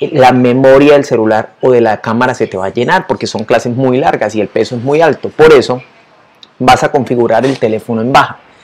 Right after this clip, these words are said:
Si ya tienen que ver algunos detalles o algo, tú les puedes mandar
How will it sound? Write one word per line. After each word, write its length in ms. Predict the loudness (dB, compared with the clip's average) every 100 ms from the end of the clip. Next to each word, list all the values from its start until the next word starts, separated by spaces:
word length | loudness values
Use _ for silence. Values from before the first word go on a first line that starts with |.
| -20 -20
Si 200 | 0 2
ya 140 | 4
tienen 240 | 4 4 4
que 100 | 4
ver 160 | 6
algunos 380 | 6 4 2 4
detalles 500 | 2 2 2 2 2
o 140 | 4 4
algo, 240 | 4 2
tú 160 | 2 2
les 160 | 2
puedes 280 | 4 4 6
mandar 460 | 2 0 0 -2